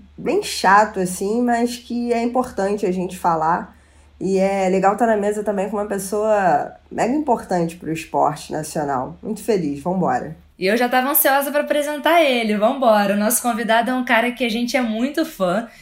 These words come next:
Speaker 2: Ele foi ouro na Copa do Mundo de Ginástica Artística em dois mil e quinze, com apenas dezoito anos. Foi seis vezes campeão brasileiro e três vezes campeão no Sul-Americano. Portanto, tapete vermelho estendido para o ginasta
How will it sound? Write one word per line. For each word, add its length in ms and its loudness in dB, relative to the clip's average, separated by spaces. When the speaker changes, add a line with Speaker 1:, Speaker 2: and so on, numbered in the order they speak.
Speaker 2:
Ele 180 0
foi 260 0
ouro 200 0
na 160 0
Copa 280 -2
do 120 -2
Mundo 260 -4
de 120 -4
Ginástica 580 -2
Artística 600 -4
em 120 -2
dois 160 -2
mil 160 0
e 80 -4
quinze, 360 -4
com 100 -6
apenas 340 0
dezoito 520 -4
anos. 440 -2
Foi 180 0
seis 320 2
vezes 300 0
campeão 400 0
brasileiro 640 2
e 20 -6
três 300 -4
vezes 260 -4
campeão 400 -2
no 60 -2
Sul-Americano. 920 -4
Portanto, 720 2
tapete 440 0
vermelho 400 0
estendido 720 -2
para 240 2
o 20 0
ginasta 640 0